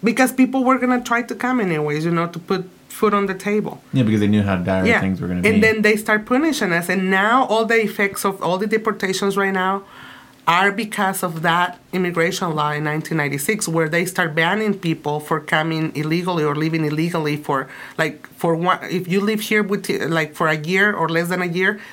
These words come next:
Speaker 1: they ban you to come back. Like, they deport you and they give you a ban for three years.
Speaker 2: Mm-hmm.
Speaker 1: And then if you're over a year in the U S illegally, then they give you a ban for ten years. That was my, that's,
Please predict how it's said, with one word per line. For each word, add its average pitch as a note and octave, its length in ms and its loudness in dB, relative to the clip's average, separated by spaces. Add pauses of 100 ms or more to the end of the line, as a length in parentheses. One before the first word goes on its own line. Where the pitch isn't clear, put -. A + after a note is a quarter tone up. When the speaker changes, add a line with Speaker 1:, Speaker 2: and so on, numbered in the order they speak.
(100)
Speaker 1:
they F3 200 2
ban F3 320 2
you F#3 100 -2
to F#3+ 140 -6
come E3 240 0
back. D3+ 280 0
Like, D#3+ 180 -4
they E3 120 2
deport F3 380 -4
you F3+ 160 -2
and D#3+ 100 -2
they D#3 120 0
give D#3 200 -2
you D#3+ 120 0
a D3 40 0
ban D3 260 -2
for D3+ 180 -4
three D3 240 -4
years. - 460 -8 (200)
Speaker 2:
Mm-hmm. G2 200 0 (460)
Speaker 1:
And E3 460 2
then D#3 500 2
if D#3 120 -2
you're F3+ 360 0
over F3 320 0
a F#3 120 2
year F3+ 480 -2 (520)
in F3 140 0
the E3 140 0
U E3+ 160 2
S E3+ 180 0
illegally, F3 580 0 (280)
then E3 180 2
they D#3+ 220 0 (160)
give F3 240 0
you F#3 120 2
a E3+ 60 0
ban D#3 220 0
for D#3 180 -4
ten D3+ 240 -4
years. G#3 240 2
That E3 160 -2
was D#3+ 180 -4
my, D3+ 140 -4 (140)
that's, D3+ 260 -2